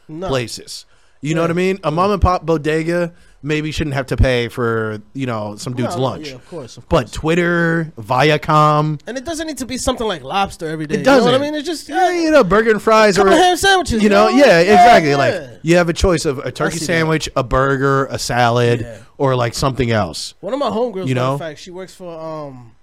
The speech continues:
Speaker 1: I forgot, some place over here in Manhattan.
Speaker 2: And if
Speaker 1: It's
Speaker 2: you
Speaker 1: like
Speaker 2: want,
Speaker 1: this
Speaker 2: you can get your own shit, and it's
Speaker 1: Yeah.
Speaker 2: fine. You know
Speaker 1: But,
Speaker 2: what I mean?
Speaker 1: like,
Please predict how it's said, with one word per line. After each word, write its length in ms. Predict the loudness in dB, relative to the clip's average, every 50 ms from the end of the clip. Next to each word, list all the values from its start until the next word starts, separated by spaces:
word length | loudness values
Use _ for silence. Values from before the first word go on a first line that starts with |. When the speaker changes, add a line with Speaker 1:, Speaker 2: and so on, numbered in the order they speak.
| _ -20 -20 _ _ _ _ _ _ _ _ _
Speaker 1:
I 40 | -20
forgot, 340 | -20 -20 -20 -18 -18 -16 -14
some 180 | -12 -10 -8 -6
place 220 | -6 -6 -6 -6
over 140 | -8 -10 -8
here 120 | -8 -8
in 80 | -10 -10
Manhattan. 380 | -12 -14 -14 -16 -16 -14 -10 -8
Speaker 2:
And 80 | -6
if 80 | -4 -2
Speaker 1:
It's 40 | 0
Speaker 2:
you 60 | 2
Speaker 1:
like 60 | 4 4
Speaker 2:
want, 120 | 4 2
Speaker 1:
this 20 | 0
Speaker 2:
you 60 | -2
can 80 | -2 -2
get 100 | -2 0
your 160 | 0 2 2
own 140 | 2 2 0
shit, 340 | -2 -4 -8 -8 -10 -10 -10
and 100 | -6 -4
it's 100 | -2 -2
Speaker 1:
Yeah. 60 | 0
Speaker 2:
fine. 320 | 0 0 -2 -2 -4 -8 -10
You 120 | -8 -6
know 60 | -4 0
Speaker 1:
But, 20 | 0
Speaker 2:
what 80 | 0
I 40 | 0
mean? 80 | 0 -2
Speaker 1:
like, 220 | -4 -4 -6